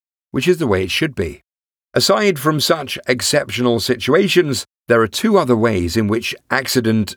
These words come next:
researchers and developers work together. Of course, we sometimes notice accumulations in the statistics that lead us to get in touch with development departments, says Berkel. But actually,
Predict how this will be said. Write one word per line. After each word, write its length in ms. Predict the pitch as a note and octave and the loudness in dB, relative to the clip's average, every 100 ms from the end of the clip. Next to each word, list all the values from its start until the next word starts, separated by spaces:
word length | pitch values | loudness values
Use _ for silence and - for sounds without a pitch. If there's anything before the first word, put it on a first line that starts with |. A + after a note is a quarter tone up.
| - | -2
researchers 680 | B2 C3+ A2+ G2 G#2 G2 - | 0 2 2 2 0 -2 -2
and 240 | C#3 C#3+ | -2 0
developers 600 | A#2 G2 F2 D#2+ G#2+ G#2+ | 2 2 0 0 0 0
work 260 | G2+ G#2 F#2 | 0 2 0
together. 580 | - G2+ E3+ D#3+ F2 C2+ _ _ _ _ _ | -4 0 2 2 0 -2 _ _ _ _ _
Of 120 | - | -4
course, 400 | - F3 C#2 - | 0 0 0 -4
we 240 | A2+ A#2+ A2+ | 0 2 2
sometimes 560 | - B2+ G#2+ G#2 G2+ | 0 0 0 0 0
notice 400 | A2 B2+ C3+ B2 | 0 2 2 0
accumulations 1000 | - B2 - C3+ A#2+ E3 G3 - F#2 F2 - _ - | -2 -6 -2 2 4 4 2 0 0 -4 -10 _ -4
in 260 | D3 D3 | -2 0
the 200 | C#3+ C#3+ | 2 2
statistics 680 | B2+ - F3+ G#3 - G#2+ G#2+ | 2 0 2 0 2 -2 -2
that 240 | - C#3 A#2+ | -4 -4 -2
lead 340 | C#3 G#3+ G3 | 2 2 4
us 120 | F3 | 0
to 100 | - | 0
get 160 | C3 C3 | -2 2
in 160 | A#2+ A2 | 2 2
touch 320 | B2 A2 G2 | -2 -2 -2
with 240 | G#2+ G#2 | 0 0
development 580 | F#2 A2 G2+ F#2+ G2 G2 | 2 2 2 2 0 -4
departments, 680 | C3 - G#3+ - G2 - - - - | -4 -2 -2 -2 -4 -6 -8 -12 -6
says 280 | - E2 | -2 -2
Berkel. 400 | E2 F#2 E2 E2 - _ _ _ | 2 0 0 -6 -8 _ _ _
But 140 | E3+ G3 | 0 2
actually, 600 | D3+ - A3+ D#3+ C3 | 0 2 2 0 -4